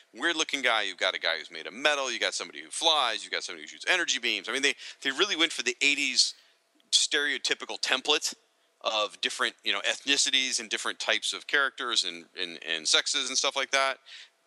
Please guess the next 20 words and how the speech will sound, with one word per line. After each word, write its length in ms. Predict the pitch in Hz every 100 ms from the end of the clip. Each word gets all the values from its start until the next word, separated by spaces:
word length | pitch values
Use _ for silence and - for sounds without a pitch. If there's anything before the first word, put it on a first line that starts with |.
| _
But 160 | 120 110
it, 80 | - -
it 100 | 110
just 220 | - 104
doesn't, 320 | 98 90 82 - _ _ _ _ - -
uh, 480 | 78 76 50 50 - _ _
capture 380 | - 104 - 104
the, 200 | 82 78 -
the 80 |
imagination, 560 | 82 76 - 73 69 -
I 40 | -
guess 160 | 80
is 60 | -
the 120 | 78
best 180 | 76 -
way 80 | -
to 60 |
put 160 | - 53
it. 100 | - _ _ _ _ _ _ _ -
However, 420 | - 196 254 214